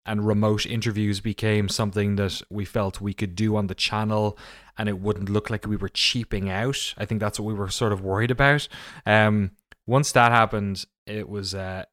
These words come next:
it was easier to, to, uh, I guess, make those happen. And what we did was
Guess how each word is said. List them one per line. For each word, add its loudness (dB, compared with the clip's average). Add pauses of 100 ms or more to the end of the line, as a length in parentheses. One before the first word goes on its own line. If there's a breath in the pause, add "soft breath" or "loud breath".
it -8
was -4
easier -6
to, -8 (140)
to, -8 (140)
uh, -12 (200)
I -6
guess, -2
make -2
those -2
happen. -4
And -6
what 0
we 0
did 4
was 0